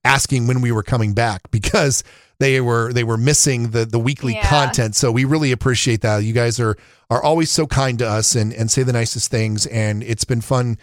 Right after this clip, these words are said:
Speaker 1: keeping up with everybody during the holidays. And we're excited to be back, like Pam said earlier in the episode, for a whole new year. And we are just so excited about all the stuff that we have to talk about this year.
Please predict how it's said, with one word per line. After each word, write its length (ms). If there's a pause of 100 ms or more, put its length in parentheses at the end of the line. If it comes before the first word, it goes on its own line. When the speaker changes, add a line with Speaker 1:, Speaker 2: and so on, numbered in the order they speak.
(260)
Speaker 1:
keeping 280
up 100
with 140
everybody 340
during 240
the 80
holidays. 800
And 480
we're 120
excited 380
to 60
be 100
back, 320
like 180
Pam 220
said 220
earlier 260
in 80
the 80
episode, 400
for 240 (380)
a 60
whole 240
new 180
year. 640
And 320
we 160
are 100
just 320
so 220
excited 540
about 260
all 160
the 120
stuff 240
that 100
we 140
have 360 (460)
to 100
talk 300
about 240
this 320
year. 540